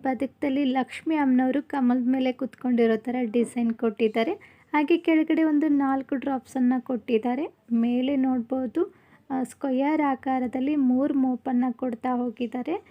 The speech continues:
ಅಲ್ಲೇನು ಬಳಸಿದ್ದಾರೆ ನೋಡಿ ಸ್ಟೋನ್ಗಳು, ಅವೆಲ್ಲವೂ ಕೂಡ ಚಿನ್ನಕ್ಕೆ ಯೂಸ್ ಮಾಡುವಂಥ ಸ್ಟೋನನ್ನೇ ಕೊಟ್ಟಿರ್ತಾರೆ. ಮಧ್ಯದಲ್ಲಿ ಹಾರ್ಟ್ ಡಿಸೈನಲ್ಲಿ ಚೈನ್ ಕೊಟ್ಟು ಮತ್ತೆ ಒಂದು ಮೋಪನ್ನು ಕೊಟ್ಟಿದ್ದಾರೆ.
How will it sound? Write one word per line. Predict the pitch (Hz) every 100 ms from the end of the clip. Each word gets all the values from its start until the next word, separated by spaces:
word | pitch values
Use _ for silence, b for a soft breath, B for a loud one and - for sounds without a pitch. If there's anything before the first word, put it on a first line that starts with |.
| b b b
ಅಲ್ಲೇನು | 277 285 320 349
ಬಳಸಿದ್ದಾರೆ | 285 294 285 - 254 277 269
ನೋಡಿ | 254 262 240 294
ಸ್ಟೋನ್ಗಳು, | - 277 262 247 254 269
ಅವೆಲ್ಲವೂ | 349 262 254 254 302 277
ಕೂಡ | 247 - 254 294
ಚಿನ್ನಕ್ಕೆ | 311 285 247 240 226 254
ಯೂಸ್ | 247 233 -
ಮಾಡುವಂಥ | 247 233 247 226 294
ಸ್ಟೋನನ್ನೇ | - 277 254 240 240 240
ಕೊಟ್ಟಿರ್ತಾರೆ. | - 233 254 240 254 254 339 - b b b 269
ಮಧ್ಯದಲ್ಲಿ | 285 262 339 339 330
ಹಾರ್ಟ್ | 339 277 269 269 294
ಡಿಸೈನಲ್ಲಿ | 240 254 - 262 254 254
ಚೈನ್ | 247 - 262 254
ಕೊಟ್ಟು | 233 254 294 370
ಮತ್ತೆ | 370 339 - 349
ಒಂದು | 320 285 294
ಮೋಪನ್ನು | 262 262 - 277 254
ಕೊಟ್ಟಿದ್ದಾರೆ. | 240 254 214 247 262 302